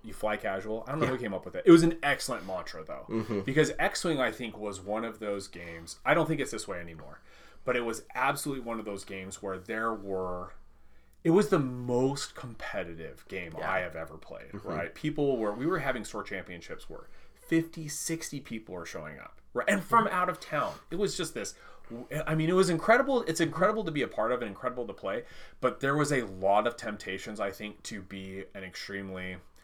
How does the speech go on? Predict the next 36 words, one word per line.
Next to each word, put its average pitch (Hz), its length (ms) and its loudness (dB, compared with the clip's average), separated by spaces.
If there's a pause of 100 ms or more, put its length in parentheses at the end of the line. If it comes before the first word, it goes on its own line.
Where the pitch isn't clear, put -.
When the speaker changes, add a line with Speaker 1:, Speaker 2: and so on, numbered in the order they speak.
(140)
Speaker 1:
I - 40 -12
don't 92 40 -10
know 85 100 -8
what 85 120 -10
the 87 60 -8
word 82 300 -8
is, 82 260 -8
not 127 360 4
welcoming 110 480 2
player, 85 340 -6
Speaker 2:
Yeah. 87 160 -4
Speaker 1:
right? 90 300 0 (320)
And 117 180 -2
so 117 460 0
whoever 170 300 4
came 131 200 -4
up 123 140 2
with 110 160 -4
the 101 100 -4
fly 123 260 2
casual 101 520 0
thing 92 420 -10
and 98 340 0
Speaker 2:
Mm-hmm. - 220 -12
Speaker 1:
making 165 380 0
that 123 240 -2
stick, 107 560 -4 (460)
I 117 60 2
think 123 200 -4
does 117 180 4
a 107 60 4
lot 101 380 2
in 98 100 -10
order 98 260 -6
to 104 160 -10
encourage 98 560 -8